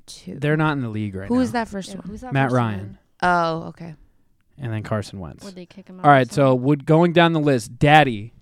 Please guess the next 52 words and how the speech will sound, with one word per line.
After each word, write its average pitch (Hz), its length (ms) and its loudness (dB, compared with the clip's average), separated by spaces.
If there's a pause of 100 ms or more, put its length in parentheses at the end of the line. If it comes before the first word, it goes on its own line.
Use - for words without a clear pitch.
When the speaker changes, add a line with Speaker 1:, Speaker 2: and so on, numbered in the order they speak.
(140)
Speaker 3:
Mm-hmm. 185 400 -14 (460)
Speaker 2:
Can 180 200 0
there 202 120 8
be 180 240 4
two 196 280 2
daddies? 175 560 2
Speaker 3:
No. 208 80 -4
Speaker 1:
Yeah. - 1120 2
Speaker 2:
<laughs> - 80 -18
She 311 200 4
said, 139 360 -6
"Yeah." 107 220 -6 (760)
Can 170 140 2
there 170 100 2
be 180 200 4
two 190 220 2
daddies? - 580 -4 (160)
Speaker 3:
It's - 200 -20
just - 360 -20
Joe 196 300 -16
in 196 140 -16
my 190 60 -20 (100)
Speaker 1:
I'm 285 200 4
Speaker 3:
eyes. 381 60 -6
Speaker 1:
gonna 359 160 -6
be 247 140 -4
so 247 960 -6
honest. 226 680 -10 (880)
Speaker 2:
You 147 140 4
like 151 220 8
Speaker 1:
Jalen - 40 0
Speaker 2:
Jalen 147 260 6
Hurts 143 260 6
Speaker 1:
Hurts 247 40 4
Speaker 2:
hotter 135 360 6
than 127 100 4
Speaker 1:
is, 247 200 2
might 247 540 0
be 220 100 -10
topping 208 400 -6
Joe 180 140 -8
Burrow 160 240 -12
for 175 120 -14
Speaker 3:
Oh - 20 -12
Speaker 1:
me. 170 100 -8
Speaker 3:
my 170 60 -8
Speaker 1:
He 247 360 -4
Speaker 3:
God, - 80 -8
not 180 100 -2
Speaker 1:
is 175 180 -8
Speaker 3:
for - 100 -14
me. 180 60 -18